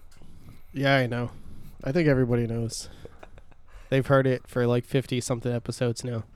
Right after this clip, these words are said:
Speaker 2: That is true. Those aren't, those aren't, it's not your, um, technology they're failing you. It's not your Wi-Fi. <laughs> It's not, it's not your headphones.
Speaker 1: <laughs>
Speaker 2: It's, it's just me.
Speaker 1: It's him. It's fucking him all the time.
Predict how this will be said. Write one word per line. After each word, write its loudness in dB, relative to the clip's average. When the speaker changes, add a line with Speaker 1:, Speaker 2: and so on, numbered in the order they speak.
Speaker 2:
That 0
is -4
true. -8
Those -8
aren't, -4
those -6
aren't, -4
it's -8
not -2
your, 2
um, -2
technology -2
they're 0
failing -4
you. -8
It's -8
not -2
your -2
Wi-Fi. 0
<laughs> -18
It's -6
not, 0
it's -12
not -6
your -2
headphones. 0
Speaker 1:
<laughs> -4
Speaker 2:
It's, 2
it's 2
just -2
me. -4
Speaker 1:
It's 0
him. 6
It's 2
fucking 4
him 6
all 6
the 4
time. 4